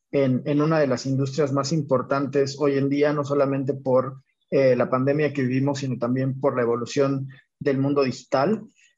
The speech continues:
Y con gusto te cuento qué hace un manager, eh, de logística Last Mile Delivery. Eh, nosotros somos, eh, las personas que estamos encargadas de darle cara al servicio,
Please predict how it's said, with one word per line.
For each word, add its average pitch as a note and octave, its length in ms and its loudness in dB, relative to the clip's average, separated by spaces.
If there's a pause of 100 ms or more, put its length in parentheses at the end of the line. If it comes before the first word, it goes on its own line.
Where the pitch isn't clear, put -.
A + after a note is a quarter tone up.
Y E3 240 2
con F3+ 200 4
gusto A#3 320 0
te G3 100 -2
cuento G3 380 0
qué F3+ 160 2
hace F3 260 2
un E3 240 2
manager, D3+ 600 0
eh, A#2+ 560 2
de B2 200 4
logística B2+ 760 0
Last C3 240 0
Mile C#3 200 0
Delivery. C#3+ 640 2 (960)
Eh, D3+ 280 4
nosotros G#3+ 380 4
somos, B3+ 400 4
eh, D3+ 400 4
las C#3 240 0
personas G3 380 0
que - 80 -14
estamos F#3+ 280 2
encargadas D3 580 2
de C#3+ 120 2
darle D3 340 0
cara D#3+ 360 2
al C#3+ 120 0
servicio, C#3+ 680 0